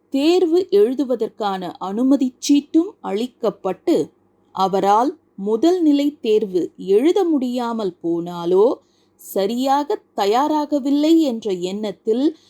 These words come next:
தேர்வு எழுதாமல் விட்டுவிட்டாலோ, தேர்வுக்கு செல்ல விருப்பமின்றி இருந்துவிட்டாலோ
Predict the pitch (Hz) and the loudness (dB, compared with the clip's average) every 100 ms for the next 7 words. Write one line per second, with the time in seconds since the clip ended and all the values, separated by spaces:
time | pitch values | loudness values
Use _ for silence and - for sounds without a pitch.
0 | _ _ - 277 339 381 349 330 196 202 | _ _ 0 2 4 2 0 -4 -2 -2
1 | 269 269 277 262 277 320 - 165 214 - | -2 -2 0 0 0 0 -2 -10 -10 -4
2 | 381 330 220 - 180 190 294 170 - _ | 0 0 -2 -4 -4 0 2 0 -2 _
3 | _ _ 262 339 381 370 - 320 - 262 | _ _ 0 2 2 0 0 -4 0 0
4 | 240 180 196 269 - 277 269 285 311 330 | 2 0 0 -2 -2 0 2 0 2 0
5 | 202 226 294 269 190 175 185 175 180 196 | 0 0 2 0 -2 -4 -2 0 4 4
6 | 233 | 4